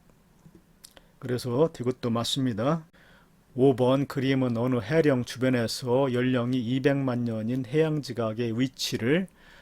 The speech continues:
나타낸 것이다. 연령 이백만 년인 해양 지각이 요 지점, 또 요 지점, 요 지점, 요 지점 이렇게 네 군데에 나타나고 있습니다. 에이비씨 지점에 대한 설명으로 옳은 것만을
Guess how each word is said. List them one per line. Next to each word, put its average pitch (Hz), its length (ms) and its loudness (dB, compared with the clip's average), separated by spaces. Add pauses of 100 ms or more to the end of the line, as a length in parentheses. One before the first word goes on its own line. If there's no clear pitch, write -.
(320)
나타낸 127 360 -2
것이다. 123 580 -4 (680)
연령 135 280 0
이백만 135 540 2
년인 117 340 -2
해양 151 300 0
지각이 117 840 -4
요 110 120 -2
지점, 117 600 -4 (760)
또 127 160 -4
요 113 140 -2
지점, 117 640 -6 (240)
요 110 100 -6
지점, 117 560 -6
요 110 80 -4
지점 107 400 -8
이렇게 117 420 -6 (520)
네 131 160 4
군데에 127 320 0
나타나고 110 480 -2
있습니다. 107 640 -6 (580)
에이비씨 117 840 -2
지점에 127 400 2
대한 104 260 0
설명으로 120 720 0
옳은 123 300 0
것만을 117 680 0